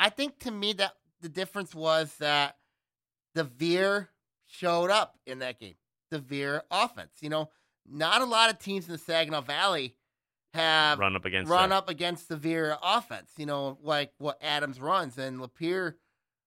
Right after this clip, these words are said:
Speaker 1: found out the hard way, you know, I mean, it's a very misillusion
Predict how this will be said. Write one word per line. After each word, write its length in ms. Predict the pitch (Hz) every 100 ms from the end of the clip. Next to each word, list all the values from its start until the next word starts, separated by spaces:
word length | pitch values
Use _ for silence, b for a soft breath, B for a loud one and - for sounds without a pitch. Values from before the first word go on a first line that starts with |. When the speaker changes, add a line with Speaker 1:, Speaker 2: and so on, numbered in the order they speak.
| _ _
Speaker 1:
found 300 | 165 165 147
out 300 | 151 151 - _ -
the 120 | 143
hard 320 | 147 170 185
way, 360 | 147 131 123 120
you 160 | 131
know, 200 | 139 139
I 40 | 139
mean, 300 | 135 131 135
it's 180 | 147 -
a 40 | 117
very 640 | 101 120 143 165 170 170 _ _ _ _ _ _ _ _ _ _ _ -
misillusion 720 | 175 175 175 165 170 170